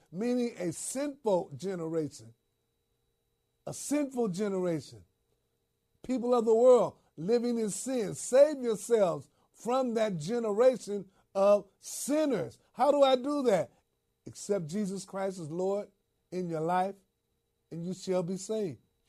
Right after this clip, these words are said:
Save yourselves, he's telling them in verse forty. Now, through verse forty-one and forty-five. Now, check this out. This is the, this is the first church.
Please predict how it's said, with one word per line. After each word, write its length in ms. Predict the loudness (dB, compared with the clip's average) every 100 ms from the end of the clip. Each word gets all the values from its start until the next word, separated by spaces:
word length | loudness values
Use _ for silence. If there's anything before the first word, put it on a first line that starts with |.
| _ -14
Save 400 | 10 12 12 10
yourselves, 520 | 0 2 0 0 -6 _ -6
he's 220 | -6 -2
telling 340 | 0 0 -2
them 180 | -6 -12 _ _ _
in 80 | -8
verse 240 | -2 -2
forty. 400 | -2 -4 -4 -4 -12 _
Now, 360 | -2 0 0 -2 _ _
through 140 | -6
verse 380 | 2 4 4 0 _ _
forty-one 640 | 4 6 6 4 4 4 -2
and 140 | -10
forty-five. 760 | 2 2 2 2 4 6 4 -4 _ _ _ _ _ _ _ _ _ _ _ _ _ _ _ -20 _ _ _ _ _ -14
Now, 140 | -12
check 280 | 0 0 2
this 180 | -2 2
out. 280 | 0 0 -12 _ _ _ _ -6
This 180 | -4
is 140 | -4 -4
the, 160 | -6 -8 _ _
this 240 | -6 -4
is 120 | -4 -4
the 120 | -6
first 460 | 2 4 4 0
church. 540 | -2 -2 -2 -8 -20